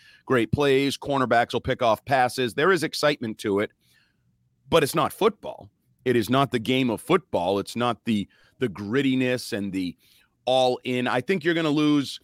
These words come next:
you know, we talk so much about the week-to-week nature of football because, as Bill Belichick has beaten into us over the years, you invest, or you're supposed to invest. Different topic, different day, whether he's still fully invested in every week for the Patriots, but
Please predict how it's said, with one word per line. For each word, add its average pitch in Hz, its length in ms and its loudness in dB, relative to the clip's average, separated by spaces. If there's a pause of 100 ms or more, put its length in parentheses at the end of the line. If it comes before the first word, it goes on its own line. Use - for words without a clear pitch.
(440)
you 143 80 -4
know, 135 380 0
we 135 180 0
talk 180 280 2
so 170 160 0
much 156 200 0
about 131 200 0
the 113 80 2
week-to-week 127 720 0
nature 113 420 -4
of 98 100 -2
football 113 440 -2
because, 101 400 -6
as 104 200 -4 (240)
Bill 139 160 0
Belichick 120 500 -2
has 113 140 -4
beaten 123 380 -2
into 117 240 -2
us 104 100 -4
over 107 160 -2
the 101 80 -2
years, 107 300 0
you 131 120 2
invest, 127 400 0 (260)
or 110 100 2
you're 104 100 0
supposed 131 440 -4
to 104 80 -2
invest. 90 460 -4 (580)
Different 120 260 -4
topic, 113 320 0
different 107 280 -4
day, 110 160 2
whether 95 200 2
he's 104 200 -4
still 98 180 -2
fully 98 280 0
invested 92 400 -2
in 87 80 -2
every 92 180 -4
week 110 220 -2
for 92 100 -6
the 90 60 -2
Patriots, 151 540 0
but 135 240 -2